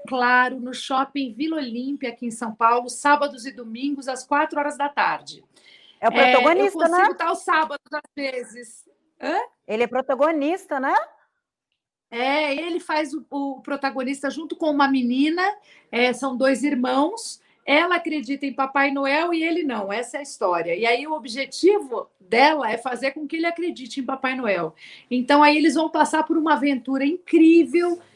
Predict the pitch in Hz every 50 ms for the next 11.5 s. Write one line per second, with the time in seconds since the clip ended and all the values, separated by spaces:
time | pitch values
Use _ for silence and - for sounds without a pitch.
0 | _ _ _ - 302 302 302 302 285 - 294 294 285 - 302 285 - - - 339
1 | 370 392 381 392 330 - - 320 294 285 277 262 233 262 247 - 262 240 233 -
2 | - 262 269 277 269 254 - 269 254 277 285 285 - 311 262 262 311 285 - -
3 | 311 277 269 220 285 285 302 311 277 302 285 269 269 262 269 285 285 - - 269
4 | 262 - 277 269 - - 269 269 277 285 277 - 240 240 240 233 220 220 202 202
5 | 196 185 185 180 - - 190 185 190 208 220 226 254 277 294 320 339 320 - 285
6 | 247 277 269 - 254 254 240 202 208 - - - 247 269 - 254 247 240 233 285
7 | 330 311 320 247 294 302 311 285 233 202 160 - - - - _ _ _ _ _
8 | _ _ _ _ _ _ _ - 247 214 277 277 269 247 226 233 254 277 - 285
9 | 254 247 262 294 339 339 370 339 311 - - 262 233 226 262 294 294 - 233 196
10 | 196 226 262 254 226 214 - 202 - - 180 214 220 247 269 277 - 285 269 -
11 | - 262 226 214 175 156 165 - -